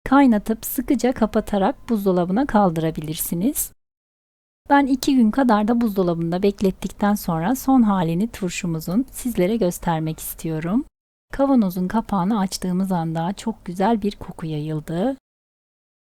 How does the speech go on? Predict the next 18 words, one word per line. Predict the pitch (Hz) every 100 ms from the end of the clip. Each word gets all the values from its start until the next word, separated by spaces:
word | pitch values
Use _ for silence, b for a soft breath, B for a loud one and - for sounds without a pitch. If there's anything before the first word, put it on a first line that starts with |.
| _ -
Mis | 233 240 -
gibi | - 170 175
harika | 190 180 175 165 - 233
bir | 214 226 -
ezme | 190 165 165
turşu | 170 170 165 - 175
oldu. | 156 151 160 190 254 262 _ _ _ _ _ _ _ _ _ _ _ _ _
Yemeklerinizin | 226 220 214 - 202 202 196 233
yanına | 277 214 190 233
çok | 208 190 180
yakışacak. | 175 - - 170 180 - _ _ _ _ _ _ _ _ _ _ _ _ _ -
Her | 277
sene | 302 254 233
yapmak | 220 214 240 240
isteyeceğiniz | - - 196 190 185 185 202
tariflerden | 208 196 196 196 170 165 170 202
biri | 170 170
oldu. | 156 151 165 175 262